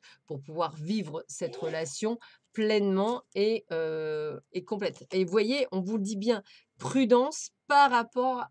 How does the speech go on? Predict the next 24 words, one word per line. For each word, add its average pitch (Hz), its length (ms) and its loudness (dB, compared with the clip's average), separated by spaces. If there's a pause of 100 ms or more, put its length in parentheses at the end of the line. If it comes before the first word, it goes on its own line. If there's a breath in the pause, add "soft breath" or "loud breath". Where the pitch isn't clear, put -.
à 220 260 4
votre 190 380 -6
ego 220 380 0 (280 loud breath)
et 214 140 -2
vos 196 160 -2
peurs 233 280 2
et 226 100 4
vos 226 180 -2
doutes. 247 260 -2 (320 loud breath)
On 233 120 2
vous 226 180 0
donne 254 260 8
la 220 100 0
permission, 214 540 -4
mais 226 300 -4
attention, 226 960 -2
attention 208 760 -4 (240 loud breath)
à 185 140 -2
votre 202 340 -4
mental 190 460 -4
et 202 80 -2
à 180 40 -2
votre 180 260 -8
ego, 190 320 -2